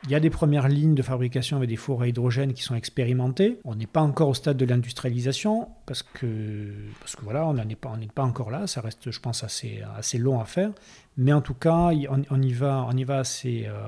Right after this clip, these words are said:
assez franchement. Il y a des investissements, en tout cas, qui sont faits dans ce sens, de, vraiment de travailler sur l'éco-responsabilité et pas tellement avec, euh, avec un terme de greenwashing et en,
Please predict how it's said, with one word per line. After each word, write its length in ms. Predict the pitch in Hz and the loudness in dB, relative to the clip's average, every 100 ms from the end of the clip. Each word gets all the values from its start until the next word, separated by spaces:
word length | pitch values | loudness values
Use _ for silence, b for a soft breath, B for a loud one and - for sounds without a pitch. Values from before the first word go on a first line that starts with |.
| 104 107 110 123 - - | -8 -10 -12 -14 -16 -14
assez 220 | 127 - | -6 -4
franchement. 560 | 135 143 135 - 117 117 B B B B B B - | -2 0 0 0 -2 -4 B B B B B B 0
Il 40 | |
y 20 | |
a 20 | |
des 140 | 127 143 | 4 6
investissements, 440 | 143 135 - 151 | 6 4 0 2
en 40 | 160 | 0
tout 120 | 143 | 0
cas, 120 | 147 | -2
qui 140 | 127 | -2
sont 160 | 120 127 | -2 -2
faits 120 | 139 | 0
dans 100 | 127 | 0
ce 120 | 120 | 0
sens, 380 | 117 - 160 160 | -2 2 4 4
de, 240 | 135 113 117 131 | 2 -2 -4 -8
vraiment 260 | 151 131 143 | -2 0 2
de 140 | 131 120 | 0 -4
travailler 300 | - 151 143 | -4 0 0
sur 180 | - 131 | 0 0
l'éco-responsabilité 1200 | 127 127 147 143 - 131 - 131 127 123 160 170 b b b b | 0 0 0 0 0 0 0 0 -2 0 2 2 b b b b
et 60 | 135 | -8
pas 220 | - 160 | 0 0
tellement 640 | 156 - 147 147 156 151 | 2 2 4 4 4 4
avec, 480 | 135 123 127 123 - | 2 2 0 -4 -4
euh, 440 | 127 117 113 117 117 | -2 -2 -4 -4 -4
avec 360 | 120 123 - | -4 -6 -4
un 100 | 123 | -4
terme 320 | 117 135 123 | -2 0 0
de 160 | 117 113 | 0 -2
greenwashing 800 | 110 120 127 127 - 143 139 135 | -2 0 2 2 0 2 2 2
et 280 | 113 113 107 | 0 -4 -8
en, 340 | 104 110 113 | -10 -10 -12